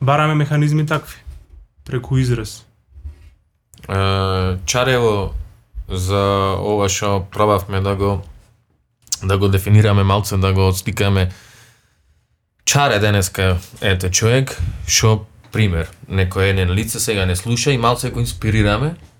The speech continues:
Speaker 1: Мм.
Speaker 2: Аха, во тој момент се создава кај него, а, поголема количина на свесност, може да препознај од ова јас и ти сега што го разговараме нешто кај себе,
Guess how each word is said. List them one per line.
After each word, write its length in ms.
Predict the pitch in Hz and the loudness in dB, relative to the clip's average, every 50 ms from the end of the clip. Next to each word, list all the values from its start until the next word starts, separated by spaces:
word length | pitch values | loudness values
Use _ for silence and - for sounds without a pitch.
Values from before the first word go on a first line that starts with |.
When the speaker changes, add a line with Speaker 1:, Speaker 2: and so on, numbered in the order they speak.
| _ _ - | _ _ -6
Speaker 1:
Мм. 180 | 135 127 123 113 | -4 -2 0 2
Speaker 2:
Аха, 420 | 95 92 90 110 127 135 147 156 - | 2 2 2 4 2 2 2 0 -2
во 140 | - 101 113 | 0 0 0
тој 200 | 107 - 120 120 | 2 2 2 4
момент 340 | 117 113 110 113 117 110 107 | 4 4 4 4 2 2 0
се 120 | - 113 | -2 -4
создава 480 | - - 117 110 107 104 107 98 95 92 | -2 -2 -2 -2 0 0 2 2 2 2
кај 200 | 92 - 98 101 | 0 0 0 0
него, 360 | 98 98 98 95 92 90 92 92 - - - - _ - | 2 2 2 2 0 0 0 -4 -14 -20 -20 -20 _ -4
а, 800 | 90 92 92 90 90 90 90 90 90 90 90 90 90 78 - - - _ _ _ _ _ _ _ _ _ _ _ _ _ _ _ _ _ _ _ _ _ _ _ _ _ _ _ - | 0 2 2 4 2 2 0 0 -2 -2 -2 -2 -2 -2 -4 -6 -12 _ _ _ _ _ _ _ _ _ _ _ _ _ _ _ _ _ _ _ _ _ _ _ _ _ _ _ 0
поголема 420 | 113 107 123 127 123 113 104 98 | 2 4 4 4 4 2 2 0
количина 520 | 92 - 101 101 95 90 - 107 104 98 95 | 0 0 -2 0 0 -2 0 0 0 2 2
на 120 | 92 90 | 2 0
свесност, 760 | - - 104 107 107 - - 151 165 170 165 - - - - _ _ - _ _ _ _ _ _ _ _ _ _ _ _ _ _ | 0 0 0 0 0 0 0 0 0 0 -2 -6 -10 -12 -16 _ _ -20 _ _ _ _ _ _ _ _ _ _ _ _ _ _
може 480 | - 104 123 147 151 160 143 - 117 104 | -2 2 4 4 6 4 4 2 0 0
да 200 | 95 98 95 92 | 2 2 2 2
препознај 920 | 90 - - 101 95 95 - 107 107 98 92 92 92 90 87 87 85 76 - - _ - _ _ _ | 0 0 -2 -2 -2 0 0 0 2 2 0 0 2 2 0 0 -2 -6 -10 -14 _ -20 _ _ _
од 260 | _ - - 95 95 | _ -10 -6 -2 0
ова 220 | 101 101 98 95 95 | 0 2 4 4 4
јас 240 | 95 95 92 - - | 4 2 0 0 -4
и 60 | 90 | -8
ти 100 | - 98 92 | -6 -6 -4
сега 300 | 92 - 98 95 92 92 | -4 -2 -2 -2 -2 -2
што 160 | 92 95 92 | -2 -4 -4
го 80 | 92 | -2
разговараме 600 | 92 90 87 92 92 92 92 92 92 92 92 90 | -2 -2 -2 -2 0 0 2 2 2 2 2 0
нешто 320 | 87 92 90 90 - 92 92 | 0 0 -2 -2 -4 -8 -10
кај 220 | 95 - 98 101 | -4 -2 -2 0
себе, 440 | 98 - - 131 131 151 160 156 | 0 0 -2 0 2 2 0 0